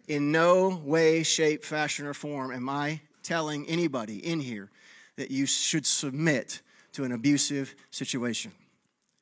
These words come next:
Okay? Personally, I do not condone divorce, divorce.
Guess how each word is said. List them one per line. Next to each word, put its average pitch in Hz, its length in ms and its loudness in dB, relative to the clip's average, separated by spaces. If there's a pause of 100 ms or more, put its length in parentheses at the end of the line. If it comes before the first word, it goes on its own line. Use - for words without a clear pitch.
(320)
Okay? 156 240 -8 (840)
Personally, 160 680 0 (200)
I 131 120 -2
do 139 120 -2
not 135 200 -4
condone 131 340 -4
divorce, 143 400 -6
divorce. 151 580 -8